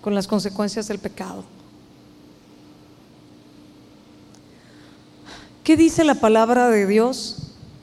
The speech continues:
de quién es Satanás y de cómo opera?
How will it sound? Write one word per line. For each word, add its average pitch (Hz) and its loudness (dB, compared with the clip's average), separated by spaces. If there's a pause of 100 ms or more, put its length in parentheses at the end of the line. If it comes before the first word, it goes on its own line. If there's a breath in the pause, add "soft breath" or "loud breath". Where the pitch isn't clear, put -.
(1040)
de 208 -4
quién 254 -4
es 254 -2
Satanás 214 -4
y 214 -2
de 196 -4
cómo 208 -2
opera? 180 -4